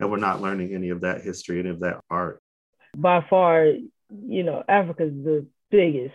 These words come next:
Speaker 2: continent. So it doesn't make any sense, honestly, <laughs> that we are focusing the majority of our time on continents that can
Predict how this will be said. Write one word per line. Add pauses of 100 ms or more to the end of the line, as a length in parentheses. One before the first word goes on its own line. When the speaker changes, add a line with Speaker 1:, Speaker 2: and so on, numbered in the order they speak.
(140)
Speaker 2:
continent.
So (440)
it
doesn't
make
any
sense,
honestly,
<laughs>
that
we
are (420)
focusing (180)
the
majority
of
our
time (480)
on
continents
that
can